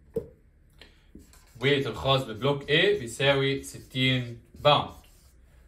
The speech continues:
والويت الخاص ببلوك B بيساوي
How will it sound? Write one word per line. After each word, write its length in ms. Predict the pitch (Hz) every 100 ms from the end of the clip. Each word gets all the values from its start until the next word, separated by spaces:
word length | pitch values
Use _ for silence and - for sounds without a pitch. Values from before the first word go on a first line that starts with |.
| _ 107
والويت 520 | 113 123 151 131 113
الخاص 400 | - 135 135 104
ببلوك 440 | 101 98 131 135 - 131
B 20 | 165 180 - - - - 110
بيساوي 600 | 110 139 135 127 123